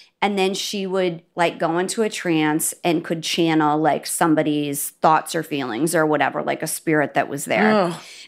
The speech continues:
Speaker 1: Now, when I tell you that when she's in a trance, so they have the old files,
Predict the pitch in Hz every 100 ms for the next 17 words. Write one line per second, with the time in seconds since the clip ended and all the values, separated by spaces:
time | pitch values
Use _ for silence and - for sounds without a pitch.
0 | - 226 214 294 - _ _ _ - 220
1 | 254 320 571 622 605 - 466 466 392 214
2 | 190 185 185 - - 262 254 277 277 320
3 | 302 269 285 269 - 359 359 294 165 170
4 | - - - 311 277 262 277 277 262 254
5 | - 233 156 -